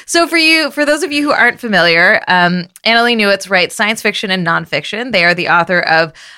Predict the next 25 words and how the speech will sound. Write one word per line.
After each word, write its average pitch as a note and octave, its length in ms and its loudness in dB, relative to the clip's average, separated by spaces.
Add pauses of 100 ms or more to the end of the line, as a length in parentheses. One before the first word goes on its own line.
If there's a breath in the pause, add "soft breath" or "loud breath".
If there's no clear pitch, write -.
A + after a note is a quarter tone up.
(160 loud breath)
uh, E3+ 280 0
the F3+ 140 -2
book F#3+ 400 -2
Four B3+ 380 -2
Lost B3 320 -2
Cities, F3 360 -2
A - 100 -8
Secret A3 360 -10
History F#3+ 360 -8
of E3 160 -8
the F3 220 -12
Urban G3 340 -6
Age, D3 460 -12 (200)
and A3 140 2
the G#3+ 60 2
novels G#3 440 2
The G#3+ 100 -4
Future A#3+ 360 -8
of G3+ 180 0
Another F3+ 260 0
Timeline, E3+ 580 -2 (200 loud breath)
which, - 340 -2 (380 soft breath)
that F3 240 2
was A#3+ 200 -2
dope. G3 440 0